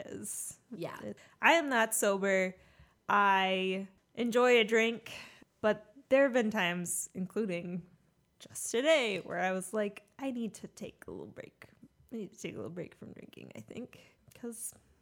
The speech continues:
Speaker 1: man, it's not good for <laughs> you."
Speaker 2: It's not good for you, and it's, it's all related to your mental health. It's really easy to recognize how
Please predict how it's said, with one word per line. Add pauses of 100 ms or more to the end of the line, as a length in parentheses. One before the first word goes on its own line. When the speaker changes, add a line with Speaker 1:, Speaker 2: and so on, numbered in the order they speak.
(120)
Speaker 1:
man, (800)
it's
not
good
for
<laughs>
you."
Speaker 2:
It's
not
good
for
you,
and
it's, (420)
it's
all
related
to
your
mental
health. (240)
It's
really
easy
to
recognize (380)
how